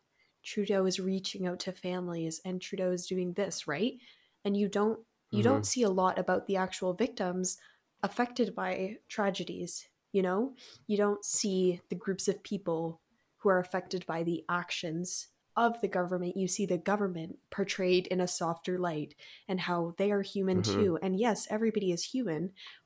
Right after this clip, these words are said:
Speaker 1: but that is all the more reason why sh-, we should each be held accountable equally in front of law as humans. And I think to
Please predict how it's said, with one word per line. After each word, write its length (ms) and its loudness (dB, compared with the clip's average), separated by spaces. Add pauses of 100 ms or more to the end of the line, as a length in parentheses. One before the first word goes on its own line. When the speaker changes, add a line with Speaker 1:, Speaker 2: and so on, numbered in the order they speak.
(120)
Speaker 1:
but 160 0
that 240 2
is 160 -2 (100)
all 160 4
the 80 4
more 180 2
reason 300 2
why 140 0
sh-, 180 -4
we 100 0
should 220 0 (140)
each 400 -4
be 80 0
held 400 -2
accountable 600 -4 (880)
equally 580 0 (460)
in 160 2
front 220 0
of 80 -2
law 340 2 (320)
as 260 2
humans. 560 -4 (540)
And 140 2
I 140 2
think 380 -6 (140)
to 500 0